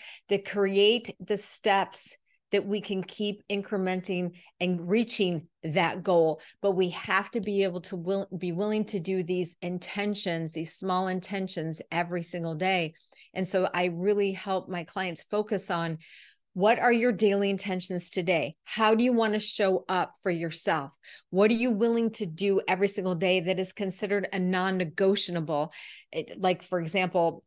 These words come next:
I have one client, he will literally Voxer me. I use Voxer. He'll Voxer me in the morning and say, "I did all my non-negotiables this morning and I added in X, Y, and Z." So his non-negotiables are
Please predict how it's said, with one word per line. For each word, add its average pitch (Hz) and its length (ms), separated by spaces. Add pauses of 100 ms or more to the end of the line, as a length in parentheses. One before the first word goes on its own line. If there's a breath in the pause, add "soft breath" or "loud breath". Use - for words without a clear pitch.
I 180 40
have 175 100
one 185 180
client, 175 480
he 240 220
will 240 140
literally 220 440
Voxer 185 420
me. 165 160
I 151 80
use 160 240
Voxer. 160 440
He'll 180 160
Voxer 196 320
me 185 180
in 185 60
the 175 80
morning 175 300
and 170 100
say, 156 260 (420 loud breath)
"I 185 60
did 175 160
all 202 220
my 220 120
non-negotiables 190 880
this 175 220
morning 180 480
and 247 560
I 196 260
added 190 440
in 170 460 (360)
X, - 240
Y, 180 140
and 165 160
Z." 156 340 (260 loud breath)
So 214 200
his 233 240
non-negotiables 208 840
are 165 320